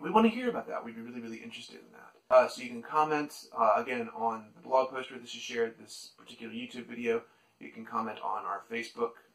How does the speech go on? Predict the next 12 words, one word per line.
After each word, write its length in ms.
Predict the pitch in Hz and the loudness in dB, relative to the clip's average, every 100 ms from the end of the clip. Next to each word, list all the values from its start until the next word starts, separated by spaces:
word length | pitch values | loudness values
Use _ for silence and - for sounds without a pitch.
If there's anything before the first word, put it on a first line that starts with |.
| _ | _
uh, 200 | 107 101 - | -2 -2 -4
Twitter, 320 | 120 113 110 | -6 -4 -4
or 140 | - | -6
Instagram 540 | 120 123 - 123 120 117 | -12 -12 -12 -6 -4 -4
shares 400 | - 113 113 110 110 | -4 0 0 -2 -8
of 180 | 107 | -8
this 300 | 104 104 - - _ - | -10 -18 -18 -20 _ -16
contest 400 | 113 104 113 - | -12 -12 -14 -14
video 340 | 117 110 110 117 | -18 -14 -12 -14
as 140 | 113 | -12
well. 420 | 113 123 143 156 _ _ _ _ - | 0 4 4 2 _ _ _ _ 0
Um, 340 | 127 123 117 | 4 4 0